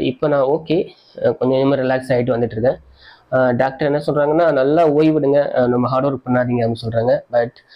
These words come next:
நம்மளோட வேலையே இதுதான் அப்படிங்கும்போது இதை தவிர்த்து நம்மளால வேற எதுவுமே செய்ய முடியாது இல்லையா? ஓகே, ஆஹ், நான் சொல்ல வேண்டியதை சொல்லிட்டேன், நீங்க புரிஞ்சுப்பீங்க அப்படின்னு நான் நம்புறேன். இன்னைக்கு நம்ம வீடியோல என்ன பார்க்க போறோம்னா, already வந்து பிளவுஸோட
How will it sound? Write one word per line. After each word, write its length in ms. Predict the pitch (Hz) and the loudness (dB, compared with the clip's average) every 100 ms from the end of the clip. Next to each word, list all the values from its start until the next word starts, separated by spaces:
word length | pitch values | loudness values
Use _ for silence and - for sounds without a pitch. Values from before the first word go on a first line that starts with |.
| - - | -18 -4
நம்மளோட 300 | 127 127 127 | -2 0 0
வேலையே 340 | 123 151 165 170 | 2 2 2 2
இதுதான் 300 | 143 139 151 | 0 2 2
அப்படிங்கும்போது 420 | 139 131 127 143 | 2 0 0 2
இதை 80 | 131 131 | 0 0
தவிர்த்து 360 | 127 135 139 | -2 -2 -2
நம்மளால 320 | 127 127 123 127 | 0 0 0 0
வேற 160 | 123 | 0
எதுவுமே 260 | 120 123 127 | -2 -2 -4
செய்ய 260 | 123 120 123 | -4 -2 -2
முடியாது 280 | 120 113 | -2 -4
இல்லையா? 220 | 113 127 123 - _ _ _ - | -4 -4 -4 -8 _ _ _ -4
ஓகே, 280 | 113 - 113 - - - - | -4 -2 -6 -6 -20 -20 -6
ஆஹ், 400 | 117 117 139 123 | -2 -2 -2 0
நான் 200 | 127 127 | 0 0
சொல்ல 160 | 143 147 | 0 0
வேண்டியதை 260 | 156 147 139 | 0 -2 -2
சொல்லிட்டேன், 360 | 131 123 156 - - | -2 -2 -4 -6 -2
நீங்க 240 | 123 123 117 | 0 0 0
புரிஞ்சுப்பீங்க 500 | 147 147 147 127 127 | -2 0 -2 0 0
அப்படின்னு 260 | 123 120 113 | -2 -4 -4
நான் 80 | 110 | -2
நம்புறேன். 260 | 113 113 _ _ - - - - | -4 -8 _ _ -20 -20 -16 -2
இன்னைக்கு 280 | 156 208 208 | 2 2 2
நம்ம 140 | 156 | 2
வீடியோல 320 | 143 135 135 135 | 2 2 0 0
என்ன 160 | 123 120 | 0 -2
பார்க்க 260 | 120 - | -2 -4
போறோம்னா, 240 | 117 123 147 135 - - | -2 0 0 -2 -14 -4
already 300 | 127 143 156 | -2 0 0
வந்து 260 | 147 156 175 143 120 135 _ _ _ - - | 0 2 4 4 0 -4 _ _ _ -16 -2
பிளவுஸோட 400 | 143 180 190 | 2 2 2